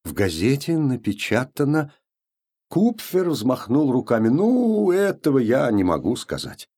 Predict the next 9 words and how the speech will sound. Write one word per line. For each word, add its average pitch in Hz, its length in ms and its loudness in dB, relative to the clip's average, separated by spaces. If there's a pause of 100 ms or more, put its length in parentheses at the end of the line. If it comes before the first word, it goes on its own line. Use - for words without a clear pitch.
(140)
Не 196 160 0
знаю. 208 540 0 (240)
А 170 120 4
газета 180 440 2
врет. 78 880 -4 (340)
Вела 185 320 2
себя 90 240 -2
Клара 85 300 -2
примерно, 127 720 0